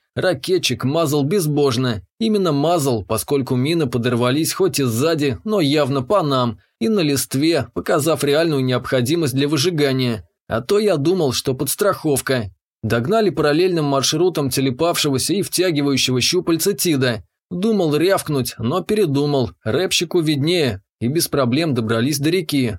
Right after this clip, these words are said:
Нора после зависания трансорбитальника скинула в реку шашку, как я понимаю, боеголовку из недорогих ее арсенала. В воде поднялся этакий овальный холм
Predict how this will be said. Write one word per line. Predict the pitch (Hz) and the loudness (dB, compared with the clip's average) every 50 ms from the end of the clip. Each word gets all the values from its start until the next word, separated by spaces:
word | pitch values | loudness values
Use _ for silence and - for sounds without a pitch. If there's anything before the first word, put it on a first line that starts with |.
| - _ - | -10 _ -4
Нора | 208 214 220 214 185 147 | -2 0 2 2 2 0
после | 117 123 170 175 165 160 151 135 | 0 0 -2 -2 0 0 0 0
зависания | 120 139 135 139 135 - - 185 185 170 147 131 | 0 0 0 0 0 0 0 0 0 0 0 0
трансорбитальника | 117 - 147 160 156 151 151 139 127 117 131 120 - 147 156 160 151 143 131 120 143 131 - 98 - _ | 0 0 -2 0 0 0 0 0 0 0 0 0 0 0 0 2 0 0 -2 0 -2 -2 -2 -4 -8 _
скинула | - - - - - 185 208 202 170 139 127 117 | -10 -8 -8 -4 -2 0 0 2 2 2 0 2
в | 104 | 0
реку | 120 160 175 - 196 | 0 0 0 0 0
шашку, | 175 - - 180 151 135 - - - 131 117 92 - _ | 0 2 2 2 0 0 0 0 -2 -2 -2 -2 -6 _
как | _ - 120 113 - | _ -2 -2 0 0
я | 127 120 | -2 -2
понимаю, | 104 - 123 120 123 123 131 139 143 143 131 104 - - | -2 0 0 0 2 2 0 0 0 0 0 -2 -4 -6
боеголовку | 196 196 214 208 165 139 143 139 135 151 170 170 - - 147 | -2 0 0 0 2 2 2 2 2 2 0 -2 -2 -2 -2
из | 135 127 | -2 0
недорогих | 135 170 170 147 139 143 135 131 127 127 160 160 - - - | 0 0 0 0 2 2 2 2 2 2 0 0 -2 -4 -6
ее | - 190 208 190 156 | -4 0 2 2 2
арсенала. | 135 127 - 185 190 175 156 139 127 120 107 - - _ _ _ | 0 0 0 -2 0 2 2 2 2 0 -2 -4 -10 _ _ _
В | - 107 113 | -4 -2 0
воде | 160 202 208 202 220 208 | 0 0 0 0 0 0
поднялся | - 151 147 135 143 160 180 185 175 165 - 143 147 | 0 0 0 0 0 0 0 0 0 0 0 0 0
этакий | 175 180 - 160 139 - 143 135 | -2 0 -2 -4 -4 -2 0 0
овальный | 139 131 131 151 165 170 160 151 147 | 2 2 2 2 2 2 0 0 -2
холм | 127 - - 170 180 170 135 110 - | -2 -2 -2 0 0 0 0 -2 -4